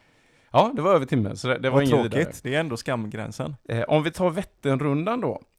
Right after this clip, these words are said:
Speaker 1: så var ju jag i en fantastisk klunga. Eller
Speaker 2: Mm.
Speaker 1: rättare sagt,
Speaker 2: Mm.
Speaker 1: vi, vi var tre stycken som
Speaker 2: Ja.
Speaker 1: sa, "Vi håller ihop, va?"
Speaker 2: Ja.
Speaker 1: Jajamän. Och vi hade faktiskt en klunga ner till, eh, Jönköping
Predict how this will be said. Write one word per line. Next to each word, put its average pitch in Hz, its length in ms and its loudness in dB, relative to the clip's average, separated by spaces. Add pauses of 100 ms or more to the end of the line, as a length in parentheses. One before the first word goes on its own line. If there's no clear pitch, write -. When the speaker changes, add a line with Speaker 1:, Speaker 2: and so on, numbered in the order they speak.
Speaker 1:
så 139 440 0
var 139 380 2
ju 143 140 2
jag 104 420 0
i 110 300 -4
en 107 160 -2
fantastisk - 1040 -6
klunga. 107 540 -4 (220)
Eller 147 160 2
Speaker 2:
Mm. 165 120 0
Speaker 1:
rättare 127 280 -2
sagt, 113 220 -2
Speaker 2:
Mm. 175 160 -2 (120)
Speaker 1:
vi, - 100 2 (360)
vi 170 140 0
var 202 180 2
tre 113 440 -2
stycken - 760 -4
som 160 160 2
Speaker 2:
Ja. 156 60 6
Speaker 1:
sa, 117 300 0 (140)
"Vi 110 140 -8
håller 87 400 -8
ihop, - 380 -8
va?" 147 300 -2
Speaker 2:
Ja. - 160 -4
Speaker 1:
Jajamän. 117 400 0 (680)
Och 117 400 2
vi 120 60 4
hade 131 260 0
faktiskt 120 380 -6
en 113 120 0
klunga 101 480 0
ner 110 300 0 (100)
till, 92 440 -10
eh, 95 220 -10 (200)
Jönköping 131 680 -2